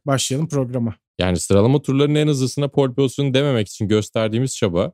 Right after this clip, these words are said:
Speaker 2: Cuma günü ben, <laughs> Cumartesi günü Serhan abi sonuçta, o da yine bahsetti. E, hakikaten zordu çünkü alışılmış bir şey yani. Hani tek turluk sıralama seansı içerisinde en hızlıya sadece en hızlı, işte yarın ilk sırada başlayacak olan pilot.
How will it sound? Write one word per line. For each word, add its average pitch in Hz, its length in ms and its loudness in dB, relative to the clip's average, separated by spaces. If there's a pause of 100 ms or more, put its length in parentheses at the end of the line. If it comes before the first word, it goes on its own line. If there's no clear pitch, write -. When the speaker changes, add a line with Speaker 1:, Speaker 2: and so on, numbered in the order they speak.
(100)
Speaker 2:
Cuma 95 300 0
günü 92 240 -2
ben, 101 180 0 (100)
<laughs> 139 100 -2
Cumartesi 110 640 0
günü 101 140 -8
Serhan 101 320 0
abi 87 220 -2
sonuçta, 80 520 -8
o 80 140 -4
da 87 80 0
yine 80 220 -2
bahsetti. 78 680 -6
E, 87 60 -6
hakikaten 110 580 0
zordu 123 340 0
çünkü 147 260 -2
alışılmış 120 600 -2
bir 98 60 -6
şey 85 200 0
yani. 80 260 -2
Hani 87 160 -2
tek 101 240 -2
turluk 85 260 -4
sıralama 95 400 0
seansı 76 420 -4
içerisinde 85 680 -4 (140)
en 156 140 2
hızlıya 127 380 0
sadece 156 500 2
en 151 80 2
hızlı, 101 320 0
işte 107 320 -2 (100)
yarın 143 240 2
ilk 143 140 -2
sırada 131 300 0
başlayacak 123 520 0
olan 107 260 2
pilot. 82 300 -4